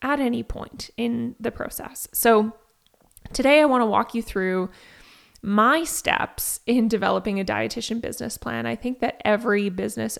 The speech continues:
owner has their own process. But what I found from teaching this material,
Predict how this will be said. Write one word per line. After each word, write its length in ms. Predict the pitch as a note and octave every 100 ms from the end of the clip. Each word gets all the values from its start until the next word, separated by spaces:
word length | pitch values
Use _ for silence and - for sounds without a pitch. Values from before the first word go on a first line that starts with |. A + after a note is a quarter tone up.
| -
owner 380 | A2 - A3+
has 260 | A3 A3+ G#3+
their 240 | - A3+ -
own 320 | G#3+ G3 G3
process. 720 | G3+ - A3+ - - A#3+ - - - - - -
But 120 | A3
what 120 | C#4
I 140 | F4
found 400 | - A3 G3 G3
from 240 | G3+ G3 F#3
teaching 480 | - G#3+ G3+ G3+ F3+
this 240 | F#3 -
material, 800 | F#3 - G#3+ F3+ F3 F3 F3 -